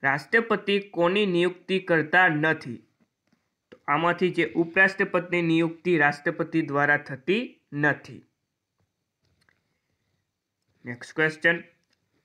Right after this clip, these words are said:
લોકસભા, લોકસભા અધ્યક્ષને હોદ્દા પરથી કઈ રીતે દૂર કરી શકાય?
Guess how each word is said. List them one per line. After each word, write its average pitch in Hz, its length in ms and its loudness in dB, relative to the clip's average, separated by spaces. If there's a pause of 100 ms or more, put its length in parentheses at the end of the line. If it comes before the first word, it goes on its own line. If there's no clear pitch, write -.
(180)
લોકસભા, 175 920 2 (400)
લોકસભા 175 720 2
અધ્યક્ષને 170 720 0
હોદ્દા 151 420 0
પરથી 175 420 0
કઈ 180 300 2
રીતે 165 300 0
દૂર 170 340 0 (240)
કરી 156 260 2
શકાય? 127 400 -10